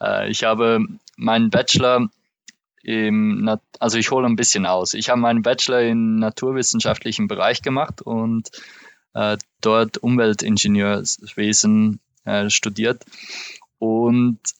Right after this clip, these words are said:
dort gemerkt, wie viele technische Lösungen oder auch sonst Lösungen es eigentlich schon gibt für viele Dinge im Bereich nachhaltiger Entwicklung.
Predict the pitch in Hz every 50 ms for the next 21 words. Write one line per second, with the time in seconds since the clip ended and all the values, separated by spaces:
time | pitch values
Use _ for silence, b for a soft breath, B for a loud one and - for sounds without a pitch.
0 | _ _ _ _ _ _ _ _ _ _ _ _ _ - - 123 120 139 180 175
1 | - - 143 127 113 107 101 107 127 160 165 - - 135 143 156 - 165 160 151
2 | 151 147 143 139 - - - - 131 131 - - 127 117 - - 107 104 110 139
3 | 180 - - 131 120 104 101 101 101 101 98 101 101 - - 120 135 160 156 -
4 | - _ - 104 104 123 151 156 - 151 127 117 107 101 101 - - - 104 107
5 | 107 - 107 101 - - - 101 101 - 139 156 - - - - 104 101 - -
6 | 113 120 123 120 113 113 107 104 - 120 120 135 131 123 117 107 107 107 98 98
7 | - - 107 107 107 107 101 107 98 98 104 - - 107 104 101 - 104 98 -
8 | 98 95 98 95 98 - 135 139 - - 104 98 92 B